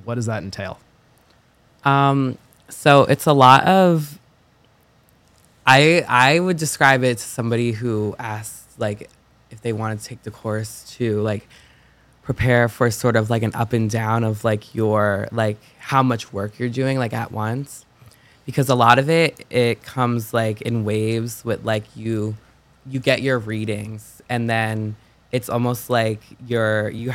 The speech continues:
Speaker 2: you're having to look at these very challenging texts, analyze them, annotate them, and that can be, like, a lot at once.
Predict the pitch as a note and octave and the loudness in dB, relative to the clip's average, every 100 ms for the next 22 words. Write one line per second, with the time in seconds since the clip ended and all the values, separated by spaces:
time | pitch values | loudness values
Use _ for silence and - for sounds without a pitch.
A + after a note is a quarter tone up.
0 | - B2+ B2+ C3 C3 C3 B2 A#2 A#2 A2 | -10 -6 -2 0 -2 -6 -6 -6 -6 -8
1 | A2 A2 - - A2+ A2 G#2+ A2 A2 G#2+ | -6 -8 -10 -6 -4 -4 -8 -8 -8 -6
2 | A2 G#2+ - A2 A2 - A2+ A2 G#2+ A2 | -8 -10 -10 -12 -12 -12 -8 -6 -4 -6
3 | G#2+ - A2 G#2+ G#2 A2 A2+ A2 - A2 | -8 -8 -8 -6 -8 -8 -8 -8 -10 -12
4 | - G#2+ A2 G#2+ A2 - _ _ _ _ | -8 -6 -4 -6 -8 -14 _ _ _ _
5 | _ - B2+ A2+ A2+ A2 A#2+ A#2+ C#3 C3+ | _ -4 0 0 -2 2 0 2 -2 0
6 | B2 A2 G#2+ A2+ A2 G#2+ A2 G#2+ A2+ C#3+ | 0 -2 -2 -2 -2 -4 -6 -4 -4 -6
7 | - - | -8 -20